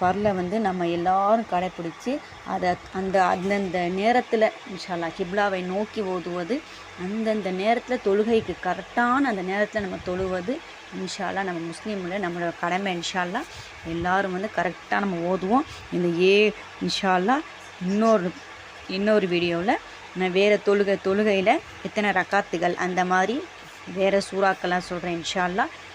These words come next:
எல்லாரும் வந்து நம்ம இன்ஷா அல்லாஹ் தொழுகையில கொஞ்சம் கூட மிஸ்டேக் பண்ணாம இன்ஷா அல்லாஹ் இந்த ஐந்து கடமை, ஏழு நியத் ஃபர்லுகளை இன்ஷா அல்லாஹ் பேணி நம்ம ஓதணும். அல்லாஹ் நம்மளுடைய பாவத்தை மன்னிக்கணும்.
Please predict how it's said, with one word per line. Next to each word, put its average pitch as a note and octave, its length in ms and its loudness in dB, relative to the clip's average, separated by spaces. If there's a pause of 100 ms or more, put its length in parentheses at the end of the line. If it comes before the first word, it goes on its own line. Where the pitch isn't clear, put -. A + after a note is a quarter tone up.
(200)
எல்லாரும் F#3+ 540 2
வந்து F#3+ 340 0 (340)
நம்ம F3+ 500 -2
இன்ஷா F3+ 300 -6
அல்லாஹ் G3+ 280 0
தொழுகையில F#3+ 540 0 (120)
கொஞ்சம் G3 380 -4
கூட G#3 160 2
மிஸ்டேக் F#3 480 -4
பண்ணாம E3+ 360 -4 (320)
இன்ஷா F3+ 360 -4
அல்லாஹ் F#3+ 160 2
இந்த F3 140 0
ஐந்து F#3 380 0
கடமை, F#3+ 400 2 (480)
ஏழு G3+ 440 8
நியத் F#3+ 680 2
ஃபர்லுகளை F#3 640 4 (340)
இன்ஷா F3 160 -6
அல்லாஹ் G3 200 2
பேணி F#3+ 340 0
நம்ம F3+ 220 0
ஓதணும். F3+ 560 -2 (380)
அல்லாஹ் F3+ 280 -4
நம்மளுடைய E3 340 -4 (100)
பாவத்தை F3+ 520 -4
மன்னிக்கணும். F#3+ 600 -6